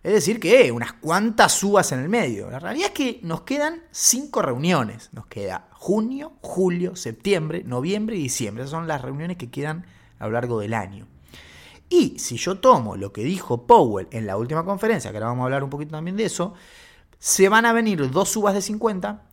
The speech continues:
y después tres subas de veinticinco, que sería lo lógico. Bueno, si eso sucede, si eso es así, finalmente terminaríamos el año,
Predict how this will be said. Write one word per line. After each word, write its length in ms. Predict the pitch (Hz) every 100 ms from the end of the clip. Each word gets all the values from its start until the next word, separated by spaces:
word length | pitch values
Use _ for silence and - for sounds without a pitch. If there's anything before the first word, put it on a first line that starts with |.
| -
y 100 | 165
después 340 | 156 180 175
tres 180 | 180 170
subas 180 | 175 147
de 60 |
veinticinco, 500 | 143 139 180 214 117
que 60 | 104
sería 240 | 120 147
lo 80 | 147
lógico. 340 | 180 - -
Bueno, 240 | 214 220 -
si 200 | - 269
eso 240 | 392 370 240
sucede, 600 | - 175 294 170 143 165
si 180 | -
eso 320 | 165 - 151 -
es 220 | 143 -
así, 440 | - - 214 151 -
finalmente 480 | 156 180 220 233 185
terminaríamos 760 | 143 147 143 180 202 185 175 - - _ -
el 140 | 139
año, 500 | 233 175 127 131 190